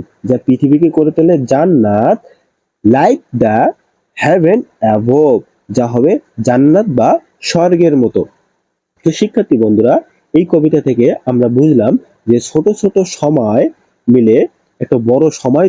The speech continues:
তৈরি করতে পারে, ঠিক ছোট ছোট পানি আর বালুকণা মিলে একটা বড় সাগর তৈরি করতে পারে, ঠিক সেরকম ভালোবাসা মিলে মানুষকে জান্নাতে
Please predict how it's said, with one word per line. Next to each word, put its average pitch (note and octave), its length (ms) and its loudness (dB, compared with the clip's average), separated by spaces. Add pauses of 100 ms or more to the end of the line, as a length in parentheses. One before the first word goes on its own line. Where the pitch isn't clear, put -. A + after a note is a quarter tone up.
তৈরি C3+ 220 2
করতে G#2+ 260 -4
পারে, G2+ 180 0 (340)
ঠিক C3+ 140 0 (120)
ছোট D3+ 200 -2
ছোট E3+ 220 -4 (180)
পানি A#2+ 220 2 (120)
আর A#2+ 160 -2
বালুকণা E3 500 0
মিলে A2+ 180 2 (340)
একটা A#2+ 200 -2 (360)
বড় A2+ 120 0 (140)
সাগর D3 360 0 (140)
তৈরি B2 240 2
করতে F#2+ 340 -6
পারে, F#2+ 160 0 (360)
ঠিক D#3 140 -2 (100)
সেরকম F#3 380 0 (460)
ভালোবাসা F#3 540 0
মিলে A2+ 300 2 (520)
মানুষকে B2+ 680 -2 (440)
জান্নাতে F3 460 2